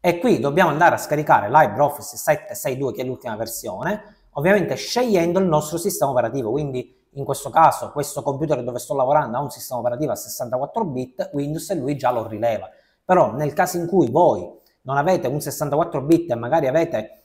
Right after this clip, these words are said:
o un trentadue o un Apple, andate a mettere la versione da qua, quella che più, eh, quella, non quella che più vi interessa, ma quella che sia esatta nel vostro computer. In questo caso io lascerò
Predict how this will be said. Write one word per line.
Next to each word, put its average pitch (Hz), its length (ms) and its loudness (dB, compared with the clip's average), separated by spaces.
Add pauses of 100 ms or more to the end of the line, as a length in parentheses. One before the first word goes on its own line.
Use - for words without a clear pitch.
o 165 180 4
un 170 80 -2
trentadue 160 640 2
o 160 180 4
un 151 120 0
Apple, 127 400 0
andate 165 240 0
a - 20 6
mettere 151 400 -2
la 131 60 4
versione 135 480 -4
da 175 160 -4
qua, 131 220 2
quella 127 260 -4
che 143 100 -10
più, 123 320 -10 (400)
eh, 127 240 -4
quella, 147 220 0
non 160 160 2
quella 120 180 0
che 113 140 -4
più 123 260 -4
vi 120 140 -4
interessa, 117 500 -4
ma 123 160 -6
quella 151 320 2
che 139 100 -14
sia - 280 -4
esatta 127 340 -4
nel 127 120 -10
vostro 107 280 -16
computer. 95 460 -20
In 110 80 -20
questo 113 200 -18
caso 123 220 -6
io 120 60 -8
lascerò 120 400 -8